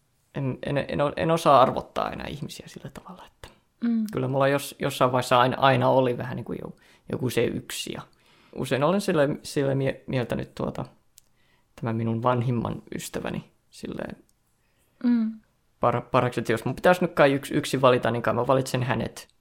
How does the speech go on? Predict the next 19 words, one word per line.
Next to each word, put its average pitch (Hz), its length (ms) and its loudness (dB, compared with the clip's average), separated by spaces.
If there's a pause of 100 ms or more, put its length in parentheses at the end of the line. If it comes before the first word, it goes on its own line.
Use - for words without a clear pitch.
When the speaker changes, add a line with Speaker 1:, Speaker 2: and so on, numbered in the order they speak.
Speaker 1:
Mutta - 320 -6 (180)
on, 180 200 -4 (100)
on 180 140 -2
niin 170 120 -2
paljon 175 240 2
ystäviä 139 380 -6
ja - 160 -6 (800)
on, - 240 -4
on 151 140 -2
monia 131 320 0 (140)
tärkeitä - 400 -4
ystäviä, - 380 -12
niin - 160 -16 (420)
se - 100 -14
on, - 120 -8 (800)
se - 140 -6
on 165 60 -2
vaikeaa 170 300 -2
sanoa. - 160 -10